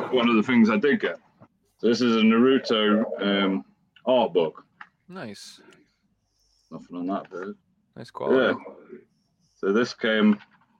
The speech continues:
Speaker 1: this game, and then I also got, um,
Speaker 2: Free stuff is the
Speaker 1: okay.
Speaker 2: best stuff.
Speaker 1: Exactly, yeah. So I also got I don't remember what game it was. I think it might have been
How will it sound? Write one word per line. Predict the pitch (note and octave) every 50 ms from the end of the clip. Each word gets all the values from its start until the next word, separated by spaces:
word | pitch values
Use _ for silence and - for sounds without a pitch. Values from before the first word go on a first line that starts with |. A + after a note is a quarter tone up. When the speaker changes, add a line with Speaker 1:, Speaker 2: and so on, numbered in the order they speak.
| _ -
Speaker 1:
this | A2 A#2 - -
game, | - G2 F2+ F2+ F#2 G2 - - _ - F2 F#2+
and | G2+ G2
then | G#2 G#2 G#2+ G#2
I | G2 - F#2 G2 G#2+ B2
also | D3+ D#3+ D3+ - - B2+ A2 G#2+
got, | G#2 - B2 A#2+ G2+ F#2+ G2+ A2+ - _ _ _ _ _ _ _ - _ _ _ _ _ _ _ _ _ - F#2+
um, | G2 G2+ G#2 G#2 G2+ G2+ G2+ G2+ G#2 G2+ G#2 - _ _ _ _ _ _ _ _ _ _ _ _ _ _ _ _ _ _ _ _
Speaker 2:
Free | _ - B2+ C#3
stuff | - - D3 A2
is | G#2+ F#2 F#2
the | -
Speaker 1:
okay. | - -
Speaker 2:
best | E2 E2 -
stuff. | - - - - - _ _ _ _ _ _ _ _ _ _ _ -
Speaker 1:
Exactly, | - A2+ A2 G#2 G#2 B2+ B2+ A#2 - - - G#2+ G#2 G#2+
yeah. | A2+ A2 G2+ F#2+ F2+ -
So | - - - G#2+ G2+ G2+ G2+
I | F2 G2 G2+ A2 C3
also | D#3 D3+ - - D3 C3 A#2
got | G#2 - C3+ A#2 G#2+ G#2 A2 - _ _ _ _ _ _ _ _ _ _ _ _ _ _ _ _ _ _ _ _ _ - _ _ _ _ _ _ _ - _ - C#3
I |
don't | C#3 C3
remember | B2+ C3 B2+ B2
what | A#2 G#2
game | B2 C3 B2+ B2 A#2+ A2+
it | G2+ G2+
was. | A2+ A#2 A2+ G#2+ - -
I | -
think | - D3+ D#3+ C#3+
it | C3
might | B2 A#2+
have | A2+ -
been | A2+ A2+ A2